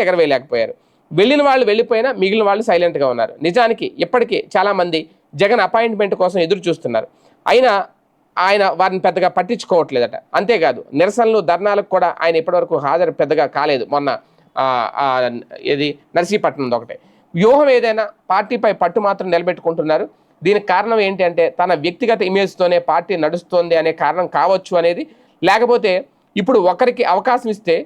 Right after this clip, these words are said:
మరింతమంది ఇలాగే లైన్లో నిలబడతారు అనే వ్యూహం కూడా కావచ్చు అంటున్నారు.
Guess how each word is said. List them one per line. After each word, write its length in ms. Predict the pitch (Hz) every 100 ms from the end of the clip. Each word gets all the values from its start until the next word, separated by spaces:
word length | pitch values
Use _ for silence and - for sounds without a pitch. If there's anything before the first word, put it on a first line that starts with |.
| - _ _
మరింతమంది 560 | 165 226 262 254 247 226 190
ఇలాగే 280 | 240 254 240 -
లైన్లో 260 | 190 220 220
నిలబడతారు 640 | 196 196 196 190 190 180 -
అనే 120 | 190 196 160
వ్యూహం 220 | 196 196
కూడా 140 | 190 180 175
కావచ్చు 280 | 170 156 135
అంటున్నారు. 320 | 120 113